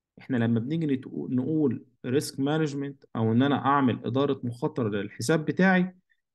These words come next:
أنا لازم أحافظ على إدارة المخاطرة بتاعتي علشان أحافظ على الرصيد بتاعي. يا فرحتي، عملت خمسين في المية في شهر، والخ-، والشهر التاني رحت مطير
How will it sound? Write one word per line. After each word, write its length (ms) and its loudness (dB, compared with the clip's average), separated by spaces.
أنا 140 6
لازم 480 4
أحافظ 500 -2
على 340 0
إدارة 460 4
المخاطرة 540 -2
بتاعتي 500 -6
علشان 300 -2
أحافظ 420 2
على 220 2
الرصيد 400 0
بتاعي. 440 -2
يا 60 -6
فرحتي، 460 2
عملت 600 2
خمسين 420 -2
في 120 0
المية 220 4
في 120 -8
شهر، 360 0
والخ-، 120 -8
والشهر 560 0
التاني 280 0
رحت 280 -4
مطير 540 2